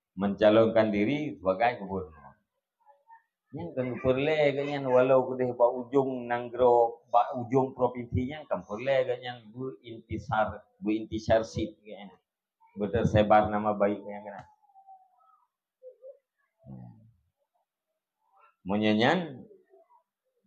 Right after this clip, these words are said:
eh, termasuk bukan apa yang dibutuhkan, ya.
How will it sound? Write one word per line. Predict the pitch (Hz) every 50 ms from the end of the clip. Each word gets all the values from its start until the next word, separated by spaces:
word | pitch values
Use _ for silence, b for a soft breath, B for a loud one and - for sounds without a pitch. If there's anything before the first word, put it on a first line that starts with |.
| _ _ _ _
eh, | _ 87 95 101 107 107 107 107 107 107 107 107 104 104 104 101 101 95 - -
termasuk | 113 110 107 107 104 104 - 139 175 185 180 -
bukan | 131 131 117 120 170 180 - -
apa | 110 107 - - 147
yang | 139 120 113 113 113
dibutuhkan, | 107 104 113 110 - 127 117 - 143 131 104 87 78 69 - - - 85
ya. | 101 143